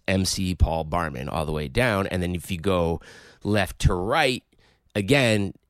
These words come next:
each rhyme, uh, uh, I, I, it's hard to even explain.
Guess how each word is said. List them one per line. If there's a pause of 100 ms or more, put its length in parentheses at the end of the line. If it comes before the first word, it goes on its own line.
(280)
each
rhyme, (100)
uh,
uh, (1300)
I,
I, (100)
it's
hard
to
even
explain.